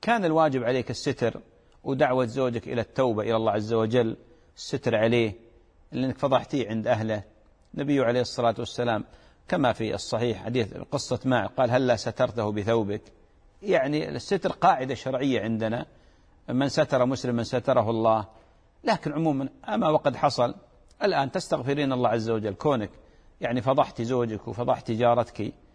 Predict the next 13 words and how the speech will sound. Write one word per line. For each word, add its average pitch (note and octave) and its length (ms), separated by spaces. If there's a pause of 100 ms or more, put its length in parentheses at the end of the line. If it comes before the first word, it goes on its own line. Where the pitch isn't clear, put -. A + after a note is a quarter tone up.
(220)
وانتشر A#2+ 680
الخبر، A2+ 480 (360)
تستغفرين C3 640
الله، G#2 300 (440)
والمطالب D3 580
الآن A#2 260
من A#2 160
الزوج A#2+ 380
التوبة B2 460
إلى A2+ 80
الله G#2 380
والإنابة A#2+ 560
إليه A2 380